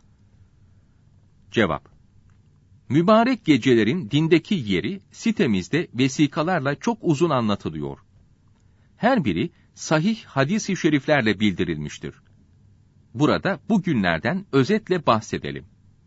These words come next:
Mevlid gecesi. İslamiyet'te doğum gününü herhangi bir şekilde kutlamak dinimize aykırı değildir. O gün Kur'an-ı Kerim okunabilir, tesbih çekilebilir,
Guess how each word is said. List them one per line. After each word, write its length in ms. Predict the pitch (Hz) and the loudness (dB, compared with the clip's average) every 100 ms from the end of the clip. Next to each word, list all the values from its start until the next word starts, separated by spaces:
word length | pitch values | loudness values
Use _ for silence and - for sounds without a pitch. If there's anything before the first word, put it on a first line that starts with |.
| _ _ _ _ _ _ _ _ | _ _ _ _ _ _ _ _
Mevlid 420 | 135 180 202 220 - | 0 2 2 -2 0
gecesi. 520 | 110 85 78 - 69 _ _ _ _ _ _ - _ _ _ _ _ - | 0 0 -6 -10 -14 _ _ _ _ _ _ -20 _ _ _ _ _ -6
İslamiyet'te 840 | 147 - 220 220 233 226 - 269 - | -6 2 4 4 2 -2 -4 -6 0
doğum 360 | 156 208 233 135 | 4 4 2 0
gününü 380 | 113 95 147 196 | 0 0 -2 -4
herhangi 540 | 127 151 214 233 147 | -4 0 0 2 0
bir 100 | 120 | 0
şekilde 440 | 107 123 - 107 107 | -2 -4 -2 -2 -2
kutlamak 640 | - - 131 120 190 - | -4 -4 -2 0 -2 2
dinimize 480 | 131 143 151 135 180 | 2 4 0 0 0
aykırı 520 | 127 127 - 185 180 | 2 2 0 -4 -2
değildir. 440 | 107 78 67 73 - _ _ _ - - _ _ _ - | -4 -4 -8 -12 -12 _ _ _ -20 -20 _ _ _ 0
O 140 | 151 | 0
gün 300 | 95 95 214 - _ - | 2 -2 -2 -6 _ -4
Kur'an-ı 400 | 135 139 147 139 | 0 2 0 0
Kerim 340 | - 117 117 | 2 2 2
okunabilir, 720 | 107 - 110 90 80 71 - _ _ _ - | 0 0 0 0 -4 -8 -8 _ _ _ 0
tesbih 460 | 123 - 131 113 | 0 2 -2 -2
çekilebilir, 800 | - 104 - 85 78 71 71 - | -2 -4 -2 -4 -6 -8 -10 -12